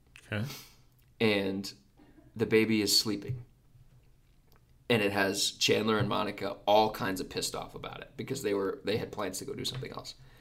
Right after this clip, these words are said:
Speaker 1: Okay.
Speaker 2: And Ross is filming a video to show the child on her eighteenth birthday. And her eighteenth birthday is in twenty twenty.
Speaker 1: Okay.
Speaker 2: And so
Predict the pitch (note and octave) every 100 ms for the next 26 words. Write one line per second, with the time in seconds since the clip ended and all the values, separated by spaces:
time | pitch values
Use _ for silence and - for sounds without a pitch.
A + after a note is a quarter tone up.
0 | A#2 A#2+ - - A#2 G2 G2 G2 - _
1 | _ _ - G2+ G#2+ A2+ - G2+ - G#2+
2 | G2+ F#2 - E3 A#2+ F2 G2+ G2+ - -
3 | - - A2+ - G#2+ F#2 F#2 F#2+ B2 -
4 | - - - B2+ - G2 G2 - A2 F#2+
5 | - - - F#2+ - C#3 - - - -
6 | _ _ _ - G#2 - A#2 B2 A#2+ G#2+
7 | - F#3+ G#3 G#2+ G2 G2+ A#2+ - _ _
8 | - - A2 G2+ G#2+ E2 G#2 B2 G#2 -
9 | - _ - _ _ - - - C#3 C3+
10 | B2 A#2+ C#3+ C#3 C3+ - C3+ A#2 G2+ G2+